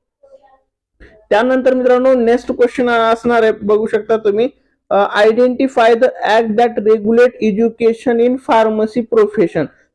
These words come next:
तर मित्रांनो, फार्मसी प्रोफेशन रेग्युलेट कोण करतं,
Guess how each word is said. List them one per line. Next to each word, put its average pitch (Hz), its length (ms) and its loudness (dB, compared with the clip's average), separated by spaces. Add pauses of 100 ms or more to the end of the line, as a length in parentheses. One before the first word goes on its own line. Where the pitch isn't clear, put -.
तर 247 80 2
मित्रांनो, 262 300 0
फार्मसी 254 720 0
प्रोफेशन 247 680 0
रेग्युलेट 233 580 2
कोण 233 240 0
करतं, 233 480 0